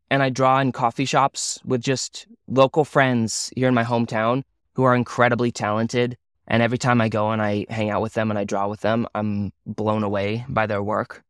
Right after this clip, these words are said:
and I get really inspired. And I'm always like, "Yes." I don't know. I get really excited for that. So those people really inspire me as well.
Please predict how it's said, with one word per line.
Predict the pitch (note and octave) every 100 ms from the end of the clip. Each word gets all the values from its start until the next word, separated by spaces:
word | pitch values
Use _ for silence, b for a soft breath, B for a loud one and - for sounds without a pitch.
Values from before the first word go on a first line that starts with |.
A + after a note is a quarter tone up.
| _
and | A2 G#2+
I | G#2
get | G#2+
really | G#2 A2 G2
inspired. | G#2 - G#2 G2+ G2 - _ _ _ _ _
And | A2
I'm | A2
always | A2 A#2
like, | A#2+ A2 - _ _ _ _ _ _ _ _ _ _ _
"Yes." | A#2+ C#3+ C3+ - - - -
I | D3+
don't | D#3+
know. | B2 -
I | C3+
get | E3
really | D#3+ D3+
excited | B2+ C3+ C3+ B2
for | B2
that. | G2+ -
So | - C#3 A#2+ A2 _ _ _ _ _ _ _ _ _ _ _
those | C3+ D3 C#3+
people | D3+ B2+ A#2+
really | B2 A#2+
inspire | A#2+ A2 A2+ A2
me | A2 G#2
as | G#2
well. | G#2 G2